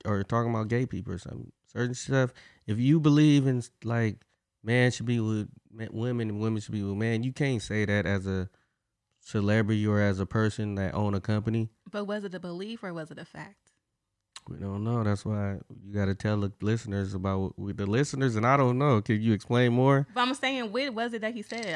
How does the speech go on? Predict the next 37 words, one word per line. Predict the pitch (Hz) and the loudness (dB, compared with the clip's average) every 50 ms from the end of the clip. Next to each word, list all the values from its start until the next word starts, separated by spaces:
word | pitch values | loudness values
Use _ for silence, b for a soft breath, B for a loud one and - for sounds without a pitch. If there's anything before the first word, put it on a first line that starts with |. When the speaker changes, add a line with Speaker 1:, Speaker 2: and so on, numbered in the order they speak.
| 160 - - | -4 -4 -6
Speaker 2:
I, | 190 | -8
I | 240 | -8
forgot. | - 175 160 202 202 180 147 - - - - - - - _ _ _ _ _ _ _ _ _ _ _ _ _ _ _ _ _ _ _ _ _ _ _ _ 190 | -8 -10 -10 -10 -8 -8 -8 -10 -12 -16 -20 -20 -20 -20 _ _ _ _ _ _ _ _ _ _ _ _ _ _ _ _ _ _ _ _ _ _ _ _ -8
Was, | 202 220 226 208 | -8 -8 -6 -6
I | 170 202 220 | -6 -6 -4
thought | - 208 214 226 | -4 -4 -4 -4
it | 220 214 | -4 -6
was | 196 185 180 180 180 175 - - _ _ _ _ _ _ - - _ - | -6 -6 -4 -4 -6 -8 -10 -14 _ _ _ _ _ _ -20 -10 _ 2
Speaker 1:
I, | 147 147 - | 2 4 6
I | - 147 | 6 8
remember | 160 156 156 156 143 139 | 8 10 10 10 8 8
him | 139 123 | 6 6
saying | 120 - 131 127 123 113 | 4 4 4 4 4 4
something | - 123 117 113 | 4 2 0 2
like, | 113 107 101 98 - - _ _ _ _ _ - | 0 0 -2 -4 -6 -10 _ _ _ _ _ -6
he, | - 131 117 | -4 -4 -2
he | - 123 123 | -2 -4 -4
said | 120 - 127 120 113 | -2 0 0 0 0
something | - 113 110 | 0 0 0
like, | 104 101 | 0 -2
"The | 104 101 | -2 -4
Jewish, | 92 95 113 127 123 123 123 113 - - b b b b b _ | -4 -2 0 2 2 2 0 0 -2 -8 b b b b b _
they | - 117 120 | -4 -2 -2
stick | 117 - - 120 113 - - | -2 0 0 0 0 0 0
to | 113 113 | 0 0
each | 113 101 - 120 | 0 0 -2 -2
other. | 113 113 95 107 104 | -2 -2 -2 -2 -4
Like, | 101 98 95 90 90 90 - - _ _ _ _ _ _ _ _ _ _ _ _ _ _ _ | -4 -4 -6 -6 -8 -8 -10 -12 _ _ _ _ _ _ _ _ _ _ _ _ _ _ _
we | - 107 110 117 120 117 | -6 0 2 2 4 4
need | 117 113 107 | 2 2 2
to | 113 | 0
be | 104 104 110 107 | 2 2 4 4
more | 104 107 107 110 107 | 4 4 4 4 4
like | 104 104 104 101 98 107 | 2 2 2 0 0 0
them. | 107 104 104 104 98 | 0 2 2 2 2
If, | 90 - - - - | 0 -4 -8 -14 -8
if, | - 104 104 - - | -4 -4 -4 -4 -6